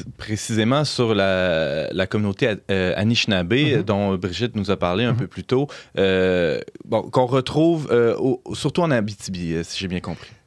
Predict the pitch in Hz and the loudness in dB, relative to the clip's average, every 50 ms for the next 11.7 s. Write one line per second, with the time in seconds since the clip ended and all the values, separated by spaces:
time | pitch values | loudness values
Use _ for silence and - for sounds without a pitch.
0 | _ - - - 156 143 - 202 202 208 208 - - 151 147 147 135 127 123 120 | _ -4 0 2 2 4 4 2 2 2 0 -2 0 2 4 4 4 4 4 4
1 | 120 - 120 131 123 123 135 - - 123 117 151 147 - - - 151 127 143 175 | 2 2 2 2 2 0 0 -2 -2 -2 0 0 -2 0 0 0 2 4 4 2
2 | 180 - 135 - - 151 127 127 143 - - 139 123 127 151 156 127 113 110 110 | 2 0 0 0 2 2 2 2 2 2 2 2 2 4 4 4 2 2 2 0
3 | 120 - 113 - - 120 - - 123 113 117 117 127 165 165 131 120 120 123 - | -2 -4 -6 -6 -6 -6 -6 -6 -6 -2 0 2 2 2 2 2 2 2 2 0
4 | - - 143 135 127 127 160 175 139 131 117 110 - - 139 123 123 117 113 110 | 0 0 2 2 2 2 2 2 2 2 0 0 0 0 0 2 2 0 0 2
5 | - 156 165 160 135 110 156 180 127 147 147 - - 135 120 107 - - - 160 | 2 2 4 4 4 4 4 4 4 2 2 2 2 2 2 2 0 2 2 4
6 | 165 170 156 131 117 - - - - - - 135 127 123 123 120 113 - 156 147 | 4 4 4 4 2 0 -4 -12 -12 -4 0 2 2 4 4 2 2 2 2 4
7 | 151 156 151 123 120 120 117 117 113 - - - 156 143 139 127 131 135 165 202 | 4 4 4 4 4 4 4 2 0 0 0 2 4 4 6 6 4 4 4 4
8 | 185 151 151 151 - 151 127 120 127 143 165 160 - 143 120 113 - - 135 123 | 4 2 2 2 2 2 4 4 4 4 2 2 2 0 0 0 0 0 2 4
9 | 131 135 151 160 - - - - - - - 143 - - 139 117 - - 185 156 | 4 4 2 0 -2 -8 -18 -18 -6 0 0 2 2 2 0 0 0 0 0 2
10 | 127 123 113 - 151 143 - 143 131 123 113 - - - 151 151 156 151 127 117 | 4 2 2 2 0 2 2 2 2 2 2 0 2 2 2 4 4 4 4 4
11 | 120 127 139 151 - - - 143 120 117 117 131 165 220 | 4 4 4 4 2 2 2 2 2 4 2 2 2 0